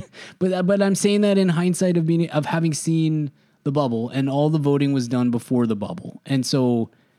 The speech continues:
<sighs> I, I still think that was probably the right decision by the N B A. But I, I think the hardest thing is not just that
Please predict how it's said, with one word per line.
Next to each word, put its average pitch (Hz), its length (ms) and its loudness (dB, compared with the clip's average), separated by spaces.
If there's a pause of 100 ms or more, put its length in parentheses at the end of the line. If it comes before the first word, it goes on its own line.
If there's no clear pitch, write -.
(160)
<sighs> - 380 -18
I, 151 720 -2 (100)
I 139 100 0
still 170 380 0
think 170 220 0
that 151 140 -2
was 147 120 -2
probably 147 480 0
the 135 100 0
right 120 240 0
decision 143 540 0
by 156 160 2
the 156 160 0
N 151 120 0
B 151 180 2
A. 147 240 0 (580)
But 147 140 -2
I, 151 160 -4
I 170 80 0
think 240 260 -2
the 208 100 0
hardest 202 520 0
thing 165 220 0
is 139 160 -2
not 180 300 -2
just 165 380 -2
that 131 460 -4